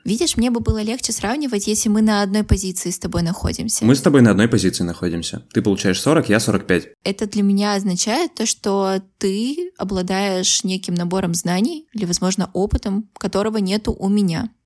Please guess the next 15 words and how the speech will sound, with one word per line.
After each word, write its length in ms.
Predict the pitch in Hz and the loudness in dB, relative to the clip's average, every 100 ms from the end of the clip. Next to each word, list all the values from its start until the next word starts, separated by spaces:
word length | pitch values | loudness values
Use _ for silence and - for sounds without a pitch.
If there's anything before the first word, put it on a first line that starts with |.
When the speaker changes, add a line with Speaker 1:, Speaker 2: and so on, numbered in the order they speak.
| - | -2
Speaker 2:
Как 160 | 117 120 | 0 2
это 140 | 101 | 0
повлияет 500 | 98 90 98 131 135 | 0 0 2 0 0
на 120 | 95 | -4
твою 580 | - 92 95 98 92 85 | -2 -2 0 0 0 -2
оценку 340 | 87 98 92 | -2 -2 -4
себя 260 | - - 92 | -6 -2 0
и 40 | |
на 100 | 98 | 0
твой 160 | - 92 | -2 -2
разговор 420 | 90 87 85 87 | -2 -4 -2 -2
про 140 | - 85 | -2 -4
зарплату 400 | 85 - 85 90 | -4 -4 -6 -4
с 100 | - | -6
работодателем? 720 | 82 85 82 80 85 82 | -6 -6 -6 -4 -4 -6